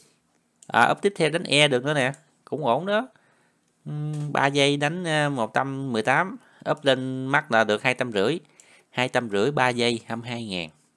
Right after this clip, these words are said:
À, boost dam này nọ nó lên được, à, bảy trăm mấy.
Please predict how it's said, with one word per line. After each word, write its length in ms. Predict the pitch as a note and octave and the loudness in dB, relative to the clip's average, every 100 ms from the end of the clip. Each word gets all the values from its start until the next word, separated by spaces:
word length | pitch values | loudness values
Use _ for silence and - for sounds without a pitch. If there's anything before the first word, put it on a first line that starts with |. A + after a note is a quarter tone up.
| _ _ _ _ - - - | _ _ _ _ -20 -20 -10
À, 880 | G#2+ G#2+ G#2 G#2 G#2 G#2 G#2 G#2 G#2 | -6 -4 -2 -4 -4 -6 -6 -8 -6
boost 200 | C#3 D#3 | -2 2
dam 200 | C#3+ A#2+ | 6 6
này 80 | G#2+ | 6
nọ 180 | F#2 F#2+ | 2 2
nó 100 | A#2 | 2
lên 260 | B2 A2+ A2 | 0 0 2
được, 280 | F#2+ F2+ | -2 -2
à, 400 | G#2+ G#2+ G2+ G2 | -4 -2 -2 -4
bảy 320 | G2 G2+ G#2+ A2 | -8 -4 -2 -2
trăm 180 | A#2 | -2
mấy. 220 | A2+ C3 | -4 -6